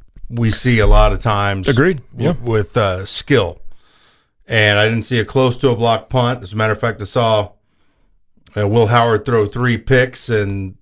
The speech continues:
Speaker 1: they lose the bat-, the turnover battle three to zero. Um, you know, it, it's the thing that you can't get into,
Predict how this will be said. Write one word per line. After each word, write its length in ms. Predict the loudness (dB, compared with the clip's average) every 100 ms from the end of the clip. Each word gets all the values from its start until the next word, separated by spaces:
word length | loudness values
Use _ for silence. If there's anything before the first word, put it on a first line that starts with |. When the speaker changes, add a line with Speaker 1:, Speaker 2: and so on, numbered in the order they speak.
| -10
Speaker 1:
they 220 | 0 0
lose 300 | 2 -2 -2
the 80 | -4
bat-, 360 | 0 2 0
the 140 | -4 -8
turnover 440 | -2 0 0 -2
battle 440 | -2 0 0 -4 -6 _ _ _ _
three 220 | -2 0
to 100 | 0
zero. 580 | -2 0 2 2 2 0 -6 -14 -20 -20 _ _ _ -14
Um, 560 | -4 -4 -2 -6 -10 -14 _ _ _ _ _ _ -20 -20 -6
you 120 | -2
know, 360 | 0 0 -4 -8 -20 _ _ -12
it, 360 | -8 -4 -6 -6
it's 500 | -10 -8 -10 -12 -14 _ _ _ _ _ _ -20 -18 -16 -16 -10
the 160 | -2 0
thing 220 | 0 0
that 80 | -4
you 160 | -8
can't 320 | -4 -2 -2
get 160 | 0 0
into, 640 | 0 -2 -4 -4 -4 -8